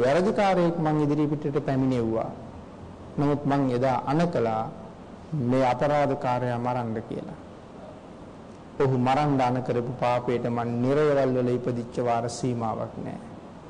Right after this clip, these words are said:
ඒ වෙනුවෙන් මං සංසාරේ මේ ප්‍රාණඝාතය වෙනුවෙන් දුක්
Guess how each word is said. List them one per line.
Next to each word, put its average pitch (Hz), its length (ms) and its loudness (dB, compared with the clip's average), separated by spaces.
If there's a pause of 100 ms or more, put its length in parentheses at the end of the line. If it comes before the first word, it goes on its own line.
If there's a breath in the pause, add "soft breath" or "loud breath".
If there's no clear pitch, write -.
(420)
ඒ 156 200 4
වෙනුවෙන් 202 440 4
මං 175 240 4
සංසාරේ 190 640 2
මේ 165 180 4
ප්‍රාණඝාතය 180 720 2
වෙනුවෙන් 160 440 2
දුක් 175 180 4